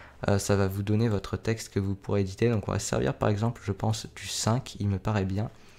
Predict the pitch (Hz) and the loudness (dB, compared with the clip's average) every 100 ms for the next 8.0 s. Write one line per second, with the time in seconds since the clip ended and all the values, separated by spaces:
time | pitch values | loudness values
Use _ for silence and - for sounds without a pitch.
0 | - - - - 104 - 107 - 107 101 | -18 -18 -10 -2 -2 0 0 2 0 0
1 | 104 104 101 101 95 - 107 - 104 98 | 0 -2 -2 0 -2 0 -2 0 -2 0
2 | 95 95 95 - 98 - 113 - - 95 | 0 0 -4 -4 -6 -4 -4 -4 -8 -6
3 | 92 113 - - - - - - 107 135 | -4 -6 -6 -8 -6 -8 -6 -2 -2 -2
4 | - - - - - - - 101 104 - | -8 -20 -20 -20 -20 -12 0 4 4 4
5 | 104 - 107 120 139 139 - - - 107 | 0 0 4 4 4 0 -8 -12 -4 -2
6 | 113 120 123 - - 139 131 113 - 107 | 0 0 0 -4 -4 0 0 -2 -2 -2
7 | 98 95 117 113 - - - 123 - - | 0 0 0 0 -4 -6 -4 -4 -6 -16